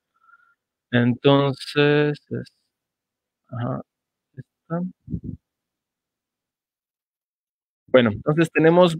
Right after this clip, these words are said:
básicamente tres, aunque en realidad son, eh, bueno, son, son dos. El, el primero se llama Karma Mimamsa.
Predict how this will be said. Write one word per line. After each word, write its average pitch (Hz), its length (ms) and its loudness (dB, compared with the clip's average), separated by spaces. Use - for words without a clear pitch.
básicamente 143 760 2
tres, 147 460 4
aunque 135 220 2
en 139 80 4
realidad 147 360 8
son, 160 240 2
eh, 120 220 2
bueno, 123 240 4
son, 147 320 -4
son - 400 0
dos. 117 400 2
El, 131 240 6
el 131 140 2
primero 160 340 6
se - 140 2
llama 139 160 6
Karma 147 340 4
Mimamsa. 127 580 2